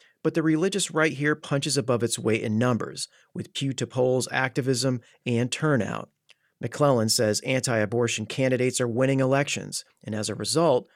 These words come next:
Republican legislators are more unified in restricting abortion access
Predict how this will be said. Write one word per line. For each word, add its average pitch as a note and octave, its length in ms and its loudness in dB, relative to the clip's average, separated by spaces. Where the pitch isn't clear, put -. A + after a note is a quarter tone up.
Republican D#3+ 480 -2
legislators D3 640 0
are A2+ 100 -2
more C3 320 0
unified A#2+ 720 0
in A2 100 -2
restricting A#2 520 -4
abortion A#2 420 -2
access B2 640 -2